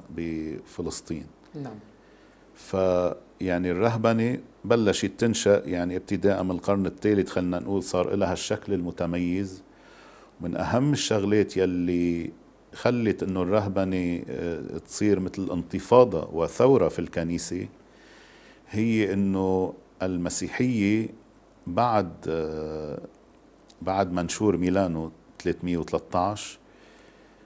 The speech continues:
Speaker 1: صار المسيحيين بلشوا يطلعوا فوق الأرض. كان قبل يتخبوا
Speaker 2: صحيح.
Speaker 1: <laughs> بالدياميس حتى ي-،
Speaker 2: بالمقابر.
Speaker 1: صحيح.
Speaker 2: مهم.
Speaker 1: فطلعت المسيحية فوق الأرض. بعدين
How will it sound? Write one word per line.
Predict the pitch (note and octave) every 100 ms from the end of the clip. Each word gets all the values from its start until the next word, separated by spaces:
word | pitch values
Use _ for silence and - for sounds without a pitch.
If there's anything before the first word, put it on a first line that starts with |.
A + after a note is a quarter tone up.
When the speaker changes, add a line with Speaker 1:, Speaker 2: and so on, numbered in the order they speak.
| -
Speaker 1:
صار | - - A2 G#2
المسيحيين | F#2 F#2 G2 - G2+ A2 G#2+
بلشوا | F#2+ G2 F#2 - F#2+ F#2
يطلعوا | G2 A2+ G2 F2+
فوق | F2+ G#2+ G2+
الأرض. | F#2+ F2+ E2+
كان | - F#2
قبل | G#2 G2+ F#2+
يتخبوا | - A2+ G2 F2 F2+
Speaker 2:
صحيح. | D#2+ - C#3 - -
Speaker 1:
<laughs> | -
بالدياميس | F#2+ E2+ G2 G2+ F#2 F#2 A2 G#2 - -
حتى | - F2 - F2+
ي-، | F2+ F2 F#2 - - -
Speaker 2:
بالمقابر. | B2+ B2 C3+ E3+ C3 A2+ A2+ -
Speaker 1:
صحيح. | - F#2 F2 E2+ - - -
Speaker 2:
مهم. | B2 A#2 G#2+ - -
Speaker 1:
فطلعت | - - F#2+ F#2+ F2 - - - - C#3 C#3+ A2 G2
المسيحية | F#2+ - - A2+ G#2+
فوق | - G#2 F#2
الأرض. | D#2+ F#2+ G2+ F#2
بعدين | E2+ E2+ G#2+ G#2